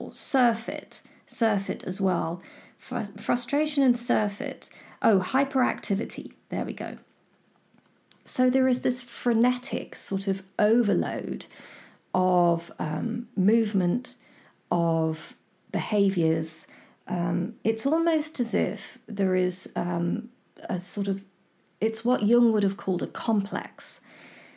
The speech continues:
So a complex is very much embodied in the debauch card.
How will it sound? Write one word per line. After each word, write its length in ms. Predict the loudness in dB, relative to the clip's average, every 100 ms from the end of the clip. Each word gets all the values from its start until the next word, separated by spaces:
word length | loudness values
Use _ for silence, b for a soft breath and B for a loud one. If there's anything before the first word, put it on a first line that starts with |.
| B B B B B
So 240 | 2 4
a 40 | 4
complex 640 | 4 4 4 4 2 0
is 120 | 0
very 240 | 4 6 8
much 400 | 6 2 -2 0
embodied 560 | 2 4 2 2 -2
in 220 | 0 2
the 100 | 2
debauch 580 | 0 -4 -2 -2 -2 -8
card. 480 | -8 -6 -4 -6